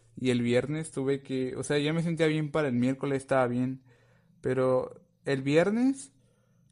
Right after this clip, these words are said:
creo que fue viernes, que no fui porque iba a sacarlo de la, no, el jueves no fui porque iba por mi historial académico. Y el viernes ya iba a ir, pero iba, no fui por lo de la ine, tenía, tenía una cita con la,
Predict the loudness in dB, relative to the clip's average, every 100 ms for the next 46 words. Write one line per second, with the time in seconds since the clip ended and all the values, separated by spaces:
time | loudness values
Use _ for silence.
0 | -2 0 2 0 2 2 4 2 0 -6
1 | -8 -12 _ -4 0 0 -2 -4 -4 -4
2 | -8 _ -2 -2 0 -2 0 -2 -2 -2
3 | 0 0 -2 -4 0 2 2 2 2 4
4 | 0 -2 -2 -2 2 2 2 -2 -2 -2
5 | -2 0 0 2 2 2 0 -4 -8 -8
6 | _ _ _ _ _ _ _ _ _ _
7 | _ -2 0 4 6 6 4 -2 -6 -16
8 | -10 0 4 6 6 4 2 -2 2 4
9 | 6 4 2 -8 -20 _ -4 2 2 2
10 | 2 0 0 0 0 0 -2 0 0 -2
11 | 0 0 -2 -2 -2 -4 -4 -8 -4 -2
12 | 0 -2 -4 -4 -4 -4 -4 -6 -8 -14